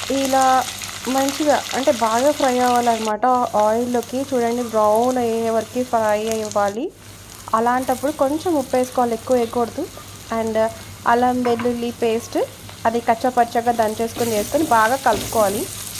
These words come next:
ఇవి బాగా ఫ్రై అవ్వాలి. ఇక్కడ గుర్తుపెట్టుకొని అల్లం వెల్లుల్లి పేస్ట్ కొంతమంది పచ్చిగానే ఉంచేస్తారు, అలా ఉంచకూడదు, ఫ్రై అవుతేనే బాగుంటుంది, టేస్ట్ కూడా చాలా బాగుంటుంది. కొంచెం ఉప్పు వేసుకోవాలి, ఎక్కువ వేసుకోకూడదు. So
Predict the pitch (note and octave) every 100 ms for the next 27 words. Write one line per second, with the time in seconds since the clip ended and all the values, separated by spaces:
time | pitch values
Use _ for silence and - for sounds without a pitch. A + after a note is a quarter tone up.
0 | - - - - C#4 D4+ B3 A#3+ B3 D4+
1 | D4 A#3 A#3 B3 A#3 A#3 D4+ B3 A3 A3+
2 | B3+ B3+ B3+ B3 A#3+ C4 A#3 B3 A#3+ A#3+
3 | A#3 A#3 A#3 - A#3 A3 A3 A#3+ - A3
4 | - A#3+ A3+ A#3 A3 A3 A3 A#3 A3 G3+
5 | G3+ G3 A3+ A3+ G#3 A#3+ D#4 - G#3 A3
6 | G#3 G3+ G#3+ A3+ G3+ G3 G#3 G3+ G#3+ F4+
7 | - - - - - - - C4 C4 C4
8 | B3+ B3+ A3+ G#3+ G#3+ G#3 G#3 A3+ D4+ D4
9 | C#4 E4+ F#4 D4 B3+ B3 B3 - A#3 A3+
10 | G#3 A#3 A3+ G#3+ A#3 A3 G#3 G3+ F4 -
11 | - - - - - C4+